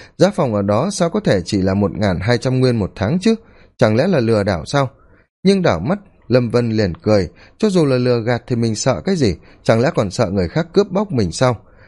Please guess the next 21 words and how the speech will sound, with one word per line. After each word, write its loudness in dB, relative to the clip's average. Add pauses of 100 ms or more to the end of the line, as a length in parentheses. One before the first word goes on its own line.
(160)
Tuy 4
hiện 0
tại 0
mình 0
chưa 0
hình 0
thành 0
tinh -2
hồn 2
nhưng 0
cũng -8
không 0
phải -2
là 0
ai 0
cũng -12
có -2
thể 0
cướp -2
bóc -2
được, 2